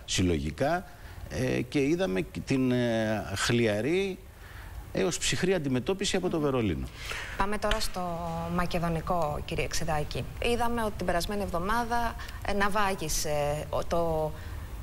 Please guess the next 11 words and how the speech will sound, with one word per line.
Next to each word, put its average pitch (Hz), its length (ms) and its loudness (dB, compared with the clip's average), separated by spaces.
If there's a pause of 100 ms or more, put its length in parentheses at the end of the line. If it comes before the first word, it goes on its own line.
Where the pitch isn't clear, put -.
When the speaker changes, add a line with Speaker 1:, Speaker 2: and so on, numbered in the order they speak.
(140)
Speaker 2:
Δημοκρατία 175 600 2
της - 140 -2
Μακεδονίας 160 800 2
του 165 420 0
Ήλιντεν. 151 540 0 (200)
Είχαμε 160 520 0
όμως, 220 600 2
ε, 175 180 0
την, 170 140 -2 (220)
ε, - 340 -4 (420)
συνάντηση 202 1000 0